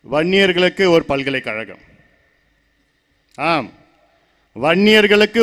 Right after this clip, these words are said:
ஒரு பல்கலைக்கழகம். கேட்பதற்கே இனிமையாக இருக்கிறது. அதற்காக நாம் மக்கள் முன்னேற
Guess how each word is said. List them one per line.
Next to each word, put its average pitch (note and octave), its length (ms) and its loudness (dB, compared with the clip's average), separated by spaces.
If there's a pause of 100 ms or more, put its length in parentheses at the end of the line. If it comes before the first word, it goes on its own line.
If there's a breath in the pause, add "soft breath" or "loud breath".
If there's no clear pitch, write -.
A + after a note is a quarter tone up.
ஒரு A3 160 4
பல்கலைக்கழகம். G3+ 760 2 (2750)
கேட்பதற்கே F3 600 0 (360)
இனிமையாக D3+ 400 2 (100)
இருக்கிறது. A2+ 360 -16 (4000)
அதற்காக E3+ 420 -2 (1500)
நாம் D3+ 260 -2 (120)
மக்கள் F3 360 -2 (220)
முன்னேற F#3 320 -2